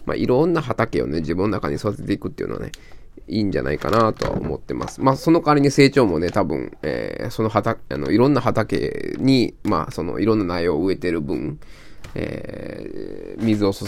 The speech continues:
げるのも遅いし、あの、肥料をね、やれるのも、えー、時間がかかるんで、一個一個はね、成長するの遅いかもしれないですけども、それでもね、それぞれ枯らさないように、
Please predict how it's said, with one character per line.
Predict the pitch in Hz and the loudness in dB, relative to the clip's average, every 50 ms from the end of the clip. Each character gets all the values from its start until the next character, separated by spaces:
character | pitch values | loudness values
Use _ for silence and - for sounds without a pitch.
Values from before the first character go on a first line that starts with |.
| 104 | 0
げ | 110 113 | 2 2
る | 120 135 | 4 4
の | 135 113 | 2 2
も | 92 71 62 60 - - - - - - - | 0 0 -2 -4 -6 -10 -16 -20 -18 -14 -12
遅 | - - - 78 | -10 -8 -6 -6
い | 62 - | -6 -6
し、 | - - 87 87 - - | -6 -8 -8 -8 -8 -6
あ | - 107 87 | -6 -6 -6
の、 | 69 80 | -6 -8
肥 | - 107 - 107 | -8 -6 -4 -2
料 | 104 87 | 0 0
を | 73 65 - - - - - - - - | -2 -2 -6 -8 -12 -16 -18 -16 -10 -8
ね、 | 117 101 | -4 -2
や | 98 107 98 | -2 0 0
れ | 101 104 | 0 0
る | 101 104 | 0 -2
の | 95 82 76 | -2 -4 -6
も、 | 64 - - - - - - - - - - - - | -8 -10 -14 -16 -20 -20 -20 -20 -20 -20 -20 -16 -12
え | - - 55 - - - - - - - - - - - - - - | -12 -10 -10 -10 -12 -12 -14 -16 -16 -16 -18 -18 -20 -20 -18 -16 -14
ー、 | |
時 | 95 - | -14 -12
間 | - 85 82 | -10 -8 -8
が | 78 - | -8 -8
か | - - | -10 -4
か | - - 113 | -2 0 0
る | 110 101 | 2 0
ん | 87 78 | 0 -2
で、 | 76 58 58 - - - - - | -4 -4 -6 -6 -10 -18 -14 -8
一 | - 123 | -8 -8
個 | - - 165 | -2 0 0
一 | 175 | 0
個 | 170 - 92 | 0 -2 -6
は | 71 123 | -6 -4
ね、 | 127 143 - | -6 -6 -6
成 | - - 107 101 | -4 -4 -4 -4
長 | - - 104 | -2 -4 -6
す | 101 110 | -6 -6
る | 101 | -6
の | 90 76 | -6 -6
遅 | 90 107 - 135 | -6 -6 -4 -4
い | 117 | -4
か | - | -4
も | - - | -8 -10
し | 113 120 | -8 -8
れ | 101 | -6
な | 92 85 | -6 -6
い | 58 | -6
で | 52 50 | -8 -10
す | - - | -12 -14
け | - - | -14 -14
ど | - - | -12 -10
も、 | - 76 78 - - - - - - - - - - - - | -8 -8 -8 -10 -12 -16 -20 -20 -20 -20 -20 -20 -20 -20 -20
そ | - - - | -12 -6 -4
れ | 110 110 | -2 -2
で | 113 | -2
も | 107 76 57 | -2 -4 -6
ね、 | 62 73 113 | -8 -10 -10
そ | - - 98 | -10 -8 -8
れ | 95 90 | -6 -4
ぞ | 76 71 | -4 -6
れ | 55 - - - | -6 -8 -10 -14
枯 | - - - | -10 -4 -2
ら | 98 107 | -2 -2
さ | - - 101 | -2 -2 -4
な | 101 98 95 | -2 -2 -4
い | 82 | -4
よ | 65 71 58 60 | -4 -6 -6 -8
う | - | -8
に、 | 52 - - - | -10 -12 -14 -16